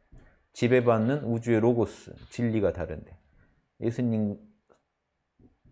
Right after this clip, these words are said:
성자를 이해하려면, 예수님 성자를 이해하려면 여러분 성령을 받아야 됩니다. 성령 안에서만 성자를 이해할 수 있습니다. 맛배기만 보여드린 거예요. 제가 말씀드린 게 전부가 아니고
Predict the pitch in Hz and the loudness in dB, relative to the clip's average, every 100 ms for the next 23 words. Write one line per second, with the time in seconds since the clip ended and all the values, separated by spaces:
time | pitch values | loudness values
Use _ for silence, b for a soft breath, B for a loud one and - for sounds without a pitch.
0 | _ - 151 151 131 110 92 95 95 90 | _ -12 -6 2 4 4 2 2 2 2
1 | 90 90 107 107 101 98 120 113 107 101 | 0 -2 -2 -2 -2 -4 -4 -2 0 0
2 | 87 92 92 87 80 104 165 90 80 80 | 0 0 0 -2 -4 -2 -2 -4 -4 -6
3 | 95 147 - b b b - 127 127 117 | -6 -10 -12 b b b -10 -6 -4 -4
4 | 98 - 87 87 78 60 - - 135 131 | -4 -8 -6 -6 -6 -8 -12 -8 -4 -2
5 | 117 87 85 82 - 101 175 214 - - | 0 0 -2 -4 -4 0 0 0 -6 -18
6 | - _ 107 - 117 107 87 90 80 85 | -20 _ -16 -6 -4 2 2 2 0 0
7 | 80 - - - - - _ _ _ _ | 0 -4 -14 -16 -20 -20 _ _ _ _
8 | _ _ _ _ - _ _ _ _ _ | _ _ _ _ -20 _ _ _ _ _
9 | b b b b _ 98 95 123 110 107 | b b b b _ 0 2 2 2 0
10 | 95 - 90 78 73 69 71 139 - - | 0 0 -2 -2 -8 -8 -8 -10 -14 -18
11 | - - - 104 104 98 - 95 87 - | -18 -20 -2 2 4 4 2 -2 -2 -2
12 | 90 85 87 78 73 73 | -4 -2 -2 -2 -2 -4